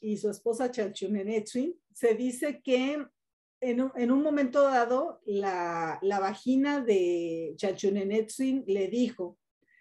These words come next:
a Mokiwich, "¿Por qué estás afligido? ¿Por qué has abandonado la ciudad? Nunca será, nunca amanecerá".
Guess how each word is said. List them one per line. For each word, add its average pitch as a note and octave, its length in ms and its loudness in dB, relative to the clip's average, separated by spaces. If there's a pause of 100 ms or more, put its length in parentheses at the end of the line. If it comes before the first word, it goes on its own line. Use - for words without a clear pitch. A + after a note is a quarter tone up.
(160)
a G3+ 100 -6
Mokiwich, G3+ 760 -4 (360)
"¿Por B3 180 2
qué F4 80 4
estás G4 260 2
afligido? B3+ 720 4
¿Por A3 180 2
qué C#4+ 80 0
has C#4+ 140 -2
abandonado A#3 640 2
la G#3+ 140 4
ciudad? F#3 440 -4
Nunca C4+ 340 4
será, A#3 300 4
nunca B3 240 2
amanecerá". G3 640 -2